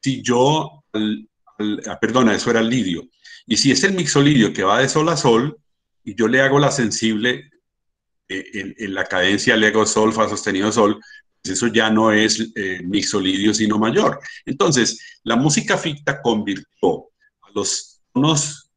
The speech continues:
a unos en menores y otros en mayores, y por eso ya Sarlino dice, "No, señor, aquí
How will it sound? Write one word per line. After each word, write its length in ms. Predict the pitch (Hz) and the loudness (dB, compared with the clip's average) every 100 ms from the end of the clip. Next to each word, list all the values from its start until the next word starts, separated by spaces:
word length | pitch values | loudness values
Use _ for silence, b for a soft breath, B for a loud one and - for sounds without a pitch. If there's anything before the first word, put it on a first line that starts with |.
| _ | _
a 100 | 98 | -4
unos 560 | 104 127 147 143 - - | 0 2 2 0 -6 -6
en 200 | 104 98 | -4 -2
menores 440 | 113 135 113 127 123 | 0 0 0 0 0
y 20 | |
otros 200 | 98 110 | -4 -2
en 80 | 127 | -2
mayores, 440 | 139 123 107 127 | 0 0 0 -2
y 60 | 117 | -4
por 180 | 95 87 | -4 -4
eso 320 | - 117 - B B _ | -2 -4 -4 B B _
ya 200 | _ - | _ -4
Sarlino 500 | - 110 117 120 117 | 0 0 2 4 6
dice, 300 | 110 95 113 | 6 4 0
"No, 100 | 92 | -2
señor, 540 | 87 92 92 135 113 - | -2 -2 0 0 -2 -8
aquí 220 | - _ | -16 _